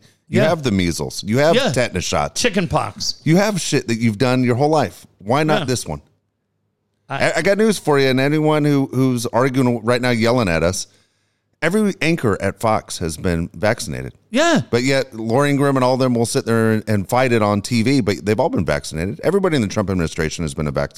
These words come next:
Speaker 1: uh,
Speaker 2: And
Speaker 1: has been vaccinated.
Speaker 2: And I'll say this, too. Uh, this is the other
Speaker 1: The
Speaker 2: part of
Speaker 1: political
Speaker 2: it.
Speaker 1: part of it drives me crazy.
Speaker 2: Well, and I think, Dave, along those lines,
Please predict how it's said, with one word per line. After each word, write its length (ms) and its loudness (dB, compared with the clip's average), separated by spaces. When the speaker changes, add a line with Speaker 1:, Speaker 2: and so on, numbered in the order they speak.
Speaker 1:
uh, 40 -2
Speaker 2:
And 40 0
Speaker 1:
has 160 -4
been 140 -4
vaccinated. 580 -4
Speaker 2:
And 120 -2
I'll 120 -2
say 220 -4
this, 260 -2
too. 320 -4
Uh, 80 -18
this 300 -4
is 140 -6
the 140 0
other 140 0
Speaker 1:
The 40 2
Speaker 2:
part 160 -4
of 60 4
Speaker 1:
political 240 0
Speaker 2:
it. 40 -16
Speaker 1:
part 220 0
of 80 0
it 80 -2
drives 240 0
me 100 -4
crazy. 360 -2
Speaker 2:
Well, 260 -2
and 140 0
I 180 -2
think, 240 -2
Dave, 240 0
along 380 0
those 280 0
lines, 680 -4